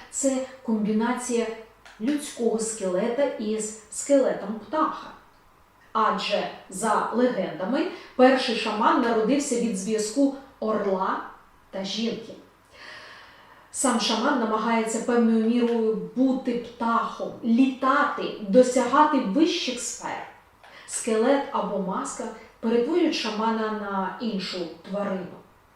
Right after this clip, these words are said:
Тому скелет на шаманському наряді узагальнює драму посвяти шамана, його духовної смерті та воскресіння.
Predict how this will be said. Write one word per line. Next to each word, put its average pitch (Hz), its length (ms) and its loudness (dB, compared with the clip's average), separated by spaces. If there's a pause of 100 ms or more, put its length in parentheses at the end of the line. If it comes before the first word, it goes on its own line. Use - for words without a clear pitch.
(1040)
Тому 226 440 6
скелет 220 580 0
на 208 60 -6
шаманському 220 680 -4
наряді 214 520 -2
узагальнює 214 840 -2
драму 226 680 -4 (220)
посвяти 202 640 -4
шамана, 196 580 -6 (240)
його 220 220 4
духовної 240 560 4
смерті 233 680 -2 (260)
та 185 300 -4 (400)
воскресіння. - 720 -10